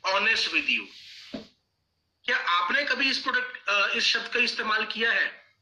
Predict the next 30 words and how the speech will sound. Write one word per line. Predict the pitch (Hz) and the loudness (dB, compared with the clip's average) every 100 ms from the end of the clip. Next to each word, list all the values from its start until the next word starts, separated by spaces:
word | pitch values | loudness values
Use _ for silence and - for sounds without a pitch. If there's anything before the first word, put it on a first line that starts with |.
| _ _ - | _ _ -2
या | 196 | 0
आपके | 185 185 185 240 | 2 0 0 0
साथ | - 196 190 233 | 0 0 0 0
कभी | - 240 | -2 -2
इसका | 226 - 233 - - - _ _ - | -2 -2 -2 -4 -18 -20 _ _ -6
इस्तेमाल | 220 - 214 208 214 | -4 0 0 2 2
हुआ | 214 208 | 2 2
हो? | 202 208 - - _ 262 | 2 -2 -8 -20 _ -8
To | |
be | 269 - - 254 - - 190 | -2 4 4 4 -4 -8 -2
honest | 196 214 240 - - - _ - | 0 2 0 0 -6 -16 _ -2
with | 247 - | 0 2
you। | 147 120 - _ _ _ _ _ _ _ _ 277 | 2 -2 -12 _ _ _ _ _ _ _ _ -2
अब | |
just | 349 339 | 0 2
imagine, | 294 220 220 202 190 220 - _ - | 2 2 2 2 -2 -4 -12 _ -4
आप | 214 - | -2 2
एक | 262 294 240 | 4 4 2
घंटे | 240 214 262 269 | -2 0 0 2
से | 262 | 0
किसी | - 240 269 | 0 0 2
व्यक्ति | 226 208 - 233 | 0 -2 -2 0
के | 233 | 0
साथ | 233 | 0
बैठ | 226 202 196 | 0 0 0
के | 220 | 0
बात | 190 175 - | 0 -2 -2
कर | 175 | 0
रहे | 170 170 | 2 4
हैं | 175 208 | 2 0